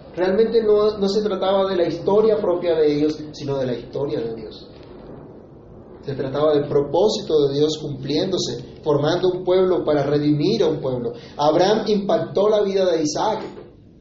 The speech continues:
¿O no les parece que cuando Isaac es llevado a ese sacrificio, no fue impactado por la fe de su padre?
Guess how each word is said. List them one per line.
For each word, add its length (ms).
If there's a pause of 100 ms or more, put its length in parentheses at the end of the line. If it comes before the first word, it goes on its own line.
(1160)
¿O 100
no 140
les 160
parece 560
que 220
cuando 280
Isaac 320
es 160
llevado 440
a 40
ese 280
sacrificio, 640 (1600)
no 120
fue 140
impactado 580
por 120
la 100
fe 200
de 80
su 160
padre? 280